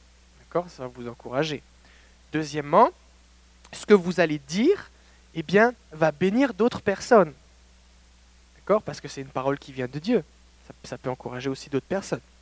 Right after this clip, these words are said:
Et troisièmement, ça va encourager les autres de voir que, ben, des hommes, des femmes, des gens de tous les pays et de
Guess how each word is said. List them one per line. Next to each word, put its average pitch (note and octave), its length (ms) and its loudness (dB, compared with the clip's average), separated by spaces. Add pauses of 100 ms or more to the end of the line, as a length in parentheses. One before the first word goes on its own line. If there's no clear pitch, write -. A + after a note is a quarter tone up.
(680)
Et F3 80 -8
troisièmement, D#3+ 600 2
ça - 140 -10
va F3 100 4
encourager F#3 400 2
les D3+ 140 -4
autres B3 140 0
de F3+ 60 0
voir G3 340 4
que, B3+ 140 0
ben, E3 240 2 (480)
des B2 120 -20
hommes, D#3+ 180 -4
des C#3 120 -12
femmes, D3+ 300 -4
des C#3 120 -2
gens D#3+ 140 -2
de D#3+ 40 -14
tous D3 120 -12
les C#3+ 100 -4
pays F3 220 0
et E3 40 2
de - 40 -6